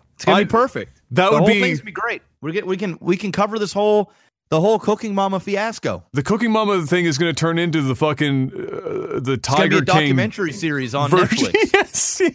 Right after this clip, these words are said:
Speaker 2: yes.
Speaker 1: <laughs> We're gonna find out that fucking Joe Exotic has been running Cooking Mama from his jail cell.
Speaker 2: Yes. It's fucking incredible. Uh, <laughs> uh,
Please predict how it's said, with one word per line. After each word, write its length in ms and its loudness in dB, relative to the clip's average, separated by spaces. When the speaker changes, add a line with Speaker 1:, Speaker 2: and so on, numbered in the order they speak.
Speaker 2:
yes. 440 -2
Speaker 1:
<laughs> 120 0
We're 160 0
gonna 180 0
find 380 -2
out 160 0
that 160 -4
fucking 480 -4
Joe 240 0
Exotic 540 -4
has 100 -12
been 180 -8
running 320 0
Cooking 320 -4
Mama 300 -2
from 180 -4
his 220 -6
jail 320 0
cell. 420 -2
Speaker 2:
Yes. 720 2
It's 160 -8
fucking 380 0
incredible. 640 0
Uh, 440 0
<laughs> 1300 0
uh, 1500 0